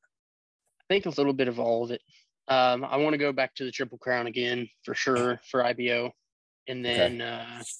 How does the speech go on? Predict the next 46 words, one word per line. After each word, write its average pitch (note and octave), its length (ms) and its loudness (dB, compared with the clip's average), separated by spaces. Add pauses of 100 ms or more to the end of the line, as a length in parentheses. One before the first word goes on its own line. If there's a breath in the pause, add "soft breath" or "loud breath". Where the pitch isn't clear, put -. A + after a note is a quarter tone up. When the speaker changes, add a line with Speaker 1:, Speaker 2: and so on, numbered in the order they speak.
(1200 soft breath)
Speaker 1:
I'm C#3+ 60 -6
gonna C#3 240 4
try D3 240 2
to C#3+ 80 2
go C3+ 220 0
to C3 140 0
a A#2+ 60 -2
few C3+ 400 -2
A A#2+ 180 0
S - 160 -6
As A#2 220 -10
this A2+ 240 -8
year. A2+ 220 -2 (1120)
Speaker 2:
Yeah, D#2 220 -4
I'd E2 80 -4
like E2 160 -4
to - 80 -14
get D2+ 200 -12
to D#2 100 -12
some D2 180 -8
A D2 60 -4
S D2+ 160 -4
As D2 140 -8
too. E2 180 -4
But D2 80 -14
if E2+ 100 -4
I G#2 80 6
go G2+ 100 2
to F#2 80 2
A E2+ 120 -2
S D#2+ 120 -6
A, E2+ 40 -2
I'll D2 100 -4
probably - 200 -4
shoot - 140 -14
compound. B1 520 -16 (140)
I'm D2 120 -14
not A#1+ 140 -16
sure. - 300 -14 (1160)
I A#2+ 40 -6
don't, E3 200 -4
I E2+ 80 -10
don't A#2+ 220 -12
love D#2 300 -8
bare B1+ 160 -12
bones, B1+ 340 -16